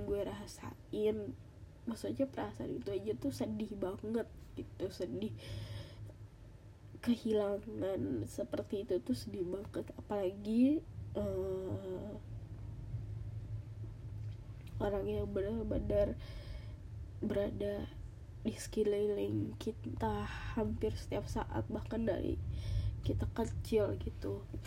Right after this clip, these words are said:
Gitu mungkin bahkan lebih sedih lagi gitu. Dan, eh,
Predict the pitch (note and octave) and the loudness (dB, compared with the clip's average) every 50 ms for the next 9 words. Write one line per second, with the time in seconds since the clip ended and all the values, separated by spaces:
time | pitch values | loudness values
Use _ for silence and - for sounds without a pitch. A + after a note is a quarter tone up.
0 | - - - - B3+ - - - - - - - - A3 A3 G#3+ - - A#3 A3+ | -2 -2 -2 -2 -4 -8 -10 -12 -12 -12 -10 -6 -2 0 0 0 2 0 0 0
1 | G#3+ G3+ B3 G#3+ F#3 - - - - - - A3+ B3+ C4 B3+ A#3+ A3 - - - | 0 0 0 0 -2 -2 -2 -2 -2 2 4 8 10 10 10 10 10 6 -2 -8
2 | - - G#3 G#3 A3 - - - - - - - - - - - A3+ G#3 G3+ G3+ | -4 -2 0 0 0 -2 -4 -6 -8 -10 -10 -10 -10 -8 -2 2 2 2 2 0
3 | G3 - - - - G#3+ G3 F#3 G3 F3+ F#3 G3 G#3 G#3+ G3 G3 G3 A#3+ - - | -2 -4 -6 -4 -4 -4 -4 -2 -2 -2 -2 -2 -2 -4 -4 -4 0 0 0 2
4 | - - - - - - - - - - - F#3+ G3 F#3 - - - - - - | 2 0 0 -2 -4 -6 -4 -4 -4 -2 -2 -2 -4 -4 -4 -8 -12 -14 -14 -12
5 | - - - - - - - - - - - - - - - - - - G#3+ G#3+ | -12 -12 -12 -14 -14 -14 -14 -14 -12 -10 -10 -10 -10 -10 -10 -10 -4 0 2 4
6 | G#3+ G#3+ A3 A3 A3 G#3+ A3 G#3+ G#3+ | 6 6 6 6 6 4 4 2 0